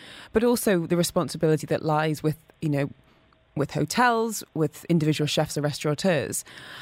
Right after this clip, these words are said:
Um, and it's interesting to think about how it can lend itself to different cuisines as well. For anyone that hasn't been to Akira back there at W on the Palm,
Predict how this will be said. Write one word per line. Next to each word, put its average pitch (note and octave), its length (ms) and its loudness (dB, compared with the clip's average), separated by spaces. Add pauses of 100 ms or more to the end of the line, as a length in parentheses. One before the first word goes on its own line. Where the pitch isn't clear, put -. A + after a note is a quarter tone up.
Um, F#3+ 340 2
and A3+ 100 2
it's A3+ 140 -2
interesting D4+ 320 2
to - 80 -4
think G3+ 160 0
about F3+ 320 0
how F3+ 220 4
it - 180 -14
can F3 180 4
lend E3+ 220 4
itself - 280 0
to E3 60 -6
different D#3+ 320 0
cuisines F3 540 4
as D3+ 180 2
well. E3 280 4
For A#3 100 0
anyone D4+ 220 6
that C4 80 2
hasn't A#3 320 0
been F#3 400 4 (380)
to F#3+ 180 4
Akira E3+ 320 4
back - 260 -2
there D3+ 140 2
at A2 160 -2
W D3 340 0
on C#3 140 2
the D3 80 -2
Palm, D3 320 -2